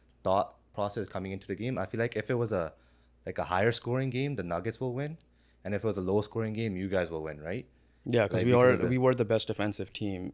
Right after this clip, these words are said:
Speaker 2: since the deadline.
Speaker 1: Yeah, so then, so I was, so this is why I'm, like, a little bit encouraged by the,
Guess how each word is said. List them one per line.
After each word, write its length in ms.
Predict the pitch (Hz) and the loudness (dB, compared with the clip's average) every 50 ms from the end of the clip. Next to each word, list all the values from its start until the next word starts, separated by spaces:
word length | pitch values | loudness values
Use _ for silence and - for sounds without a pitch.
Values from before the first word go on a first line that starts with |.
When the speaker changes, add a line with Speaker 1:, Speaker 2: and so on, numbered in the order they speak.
| - | -8
Speaker 2:
since 240 | - - 101 98 - | -8 -8 -6 -6 -8
the 140 | - 101 95 | -8 -8 -8
deadline. 500 | 87 92 92 90 - 87 87 90 87 90 - | -6 -4 -6 -6 -6 -8 -10 -10 -12 -12 -6
Speaker 1:
Yeah, 280 | 113 113 117 107 92 80 | -2 2 4 4 4 2
so 280 | - - - 107 104 | 0 -2 0 0 0
then, 340 | 101 104 98 95 92 92 - - - - | 2 0 -2 -2 -2 -4 -6 -8 -10 -14
so 220 | - - 113 101 | -10 -4 -2 0
I 140 | 87 95 107 | 0 2 0
was, 220 | 120 117 107 104 - _ _ _ - | 0 -2 -4 -8 -16 _ _ _ -14
so 160 | - - 123 110 | -8 -4 -4 -2
this 240 | 98 107 120 - - | -2 -2 -2 -2 -2
is 60 | 139 | 0
why 160 | 131 135 131 | 0 2 2
I'm, 140 | 123 113 107 | 2 2 0
like, 160 | 101 90 - | 0 0 -2
a 40 | 98 | -2
little 140 | 98 98 101 | -2 -2 0
bit 160 | 101 107 80 | 0 -2 -2
encouraged 500 | 92 90 - - 95 92 101 107 101 101 90 | -2 -6 -8 -4 -2 0 0 -2 -2 -2 -2
by 120 | 101 101 | -2 0
the, 280 | 95 92 90 85 78 | 0 -2 -2 -4 -6